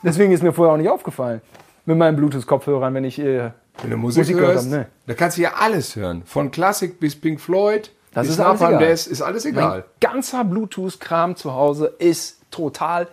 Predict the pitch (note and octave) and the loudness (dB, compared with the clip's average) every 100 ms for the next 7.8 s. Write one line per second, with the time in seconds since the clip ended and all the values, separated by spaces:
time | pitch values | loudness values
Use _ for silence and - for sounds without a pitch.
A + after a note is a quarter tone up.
0 | _ D3+ G3 G3 G#3 F#3+ D#3+ D3 D3 C3 | _ -2 2 6 6 4 0 -6 -4 -4
1 | B2 D3 - A#3+ B3+ A3 A3+ - - F3+ | -4 -4 -2 0 2 2 2 -4 -2 2
2 | F3+ C#4 A3 F#3+ D3+ - C3+ A2+ - G#2 | 4 4 4 2 0 -4 -4 -6 -14 -12
3 | G#2 F#2+ - - - - F3+ - _ _ | -10 -10 -16 -18 -16 -12 -12 -14 _ _
4 | - F3+ - - - - F#3+ E4 - _ | -2 0 0 -12 -10 -2 0 0 -4 _
5 | - E3+ D#3 G3 G3+ F#3 E3 D#3 A#2+ D3 | -8 0 2 2 2 4 6 4 4 4
6 | D3 D3 C3 _ - E3 - C#3+ D3+ F3 | 4 0 -12 _ -8 -6 -2 -2 0 0
7 | G3+ D#4+ - - C#3 D3+ D3+ - | 0 -2 -6 -10 -4 -4 -4 -8